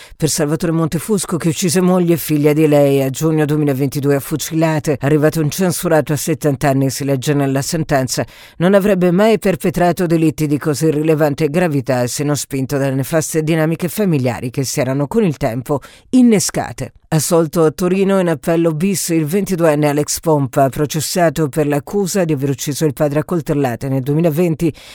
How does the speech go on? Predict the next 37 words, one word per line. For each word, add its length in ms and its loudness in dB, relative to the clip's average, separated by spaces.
per 160 -4
difendere 560 0
la 100 0
madre 300 0
nel 120 0
corso 300 -6
dell'ennesima 560 0
violenta 480 0
lite 240 0
in 80 -2
famiglia. 560 2
Il 140 0
processo 540 -2
è 20 -2
stato 300 0
ripetuto 500 0
per 200 0
decisione 720 0
della 280 -2
Cassazione, 720 -2
che 120 -6
aveva 220 2
già 180 0
annullato 640 -2
con 160 -2
rinvio 480 2
una 180 0
precedente 560 -4
sentenza 600 -2
di 120 -2
condanna 520 0
a 20 -2
sei 320 -2
anni 220 -2
e 40 -2
due 160 -2
mesi. 460 0